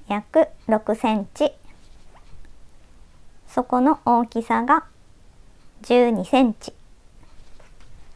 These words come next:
で仕上がってます。こちら、ポーチの方が横幅、厚みの分少し狭くなって十八点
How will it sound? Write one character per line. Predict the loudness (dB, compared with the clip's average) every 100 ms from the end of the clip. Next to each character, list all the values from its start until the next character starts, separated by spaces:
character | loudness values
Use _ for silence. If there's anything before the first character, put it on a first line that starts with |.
| -6
で | -4
仕 | -2
上 | 0 0
が | -2
っ |
て | -4 -4
ま | 0 0
す。 | -2 -10 -20 -20 -20 -20 -20 -20 -20 -20 -10 -6
こ |
ち | 0 4
ら、 | 4 4 2
ポ | 4
ー | 4
チ | 0 -4
の | -4
方 | -2 -2 2
が | 6 6 4 -20 -20 -20 -16 -6
横 | -2 0
幅、 | 0 2 4 2 -2 -20 -20 -20 -20 -20 -20 -20 -20 -20 -10 -6
厚 | -4 2
み | 4 4
の | 4
分 | 4 2 0 -4 -10 0
少 | 0
し | 2 -2 -2 -6 -18 -18 -6
狭 | -2 0 -2
く | 0 0
な | 0
っ | -2 -4
て | -2 -2 -4 -2
十 | 2 2
八 | 0 -4 -6 0
点 | 2